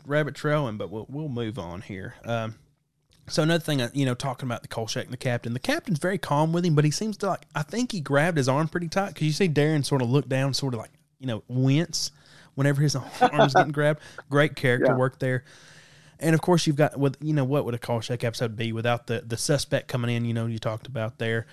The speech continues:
Speaker 1: Uh, just a quick shot of him, and then, of course, the captain comes in right out. The press is asking questions. Kolchak's asking, asking questions. A great line, I thought, by Kolchak. "What about that salad? Was it vinaigrette or Greek goddess?"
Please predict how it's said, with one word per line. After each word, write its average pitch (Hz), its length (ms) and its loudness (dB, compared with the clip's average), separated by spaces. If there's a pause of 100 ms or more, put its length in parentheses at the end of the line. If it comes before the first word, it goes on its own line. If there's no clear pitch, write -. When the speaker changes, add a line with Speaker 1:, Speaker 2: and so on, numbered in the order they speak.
(320)
Speaker 1:
Uh, 113 300 -8 (720)
just 165 220 0
a - 200 -10
quick 196 300 2
shot 165 320 4
of 147 60 -2
him, 160 280 2
and 139 80 2
then, 131 60 0
of 131 100 -4
course, 147 240 -2
the 147 80 -2
captain 127 400 -2
comes 131 260 0
in 131 200 0
right 127 180 0
out. 127 240 -4
The 120 60 0
press 135 400 0
is 123 80 -2
asking 120 380 0
questions. 123 440 -2
Kolchak's 120 560 -6
asking, 127 380 -2
asking 127 340 -2
questions. 123 420 -4 (320)
A 123 60 -6
great 139 320 2
line, 120 240 0
I 110 80 -2
thought, 117 220 -4
by 107 80 -6
Kolchak. 120 420 -4
"What 269 180 2
about 247 280 2
that 208 160 2
salad? 160 440 2
Was 117 160 -2
it 120 100 -4
vinaigrette 160 480 0
or 151 40 -4
Greek 143 260 0
goddess?" 127 540 -4